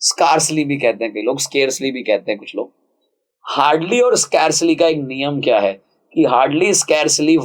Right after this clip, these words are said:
वाई से एंडिंग हो रहा है, जो ये वाई से दोनों एंडिंग हो रहे हैं ना, ये डब्ल्यू के नजदीक होते हैं, यानी scarcely और hardly के साथ when का प्रयोग किया जाएगा।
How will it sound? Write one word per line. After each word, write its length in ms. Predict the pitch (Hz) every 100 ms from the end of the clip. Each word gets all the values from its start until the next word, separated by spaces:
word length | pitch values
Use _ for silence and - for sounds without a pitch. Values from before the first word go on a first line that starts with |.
| 113
वाई 260 | 123 139
से 220 | 147 - -
एंडिंग 360 | 123 123 139 135
हो 100 | 110
रहा 100 | 98
है, 100 | - _ _ _ _
जो 360 | 135 131 175 226
ये 180 | 240 240
वाई 380 | 170 139 139 175
से 160 | 190 208
दोनों 340 | 175 170 180
एंडिंग 340 | 143 143 165
हो 100 | 151
रहे 100 | 139
हैं 60 | 143
ना, 180 | 131 - _ _ - -
ये 400 | 147 170 190 185 - - -
डब्ल्यू 320 | 180 160 190 196
के 120 | 185
नजदीक 440 | 156 135 113 135
होते 260 | 131 113 107
हैं, 140 | 98 _ _ _
यानी 180 | 139 165
scarcely 600 | 156 - 143 143 175 185
और 120 | 185
hardly 420 | 147 135 139 135
के 120 | 131 127
साथ 240 | - 147 151 - _ _ 147 123
when 320 | 143 156 165
का 100 | 156
प्रयोग 380 | 147 139 123 120
किया 200 | 117 117
जाएगा। 440 | 113 117 113 110